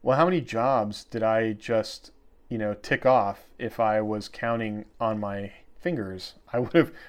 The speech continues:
run out of fingers there, right? That's, that's a lot of stuff. And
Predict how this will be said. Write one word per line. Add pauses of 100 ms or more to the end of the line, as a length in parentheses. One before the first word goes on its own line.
(100)
run
out
of
fingers
there,
right?
That's,
that's
a
lot
of
stuff.
And